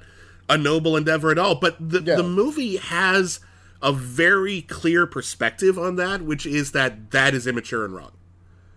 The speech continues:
Speaker 1: That is
Speaker 2: Hmm.
Speaker 1: not a great motivation for doing this. That is definitely disappointing and not funny in and of itself.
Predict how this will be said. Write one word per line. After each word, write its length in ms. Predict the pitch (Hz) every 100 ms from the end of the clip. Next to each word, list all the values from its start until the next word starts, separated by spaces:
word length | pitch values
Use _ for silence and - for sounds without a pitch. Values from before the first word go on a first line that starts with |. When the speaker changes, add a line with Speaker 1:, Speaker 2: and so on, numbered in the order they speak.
| - - - - -
Speaker 1:
That 160 | - 147
is 160 | 143 127
Speaker 2:
Hmm. 100 | 131
Speaker 1:
not 220 | 135 139
a 40 |
great 220 | 139 139
motivation 480 | 123 120 113 110 123
for 140 | 113 131
doing 280 | 170 180
this. 120 | 147 127
That 160 | 135
is 100 | 123
definitely 460 | - 135 151 127 120
disappointing 960 | 117 - 104 - 180 185 147 110 101 98 - - -
and 180 | - 139
not 300 | 131 120 120 - - -
funny 720 | - - 165 143 117 104 107
in 100 | 123
and 100 | 117
of 120 | 104
itself. 580 | 101 - 117 82 -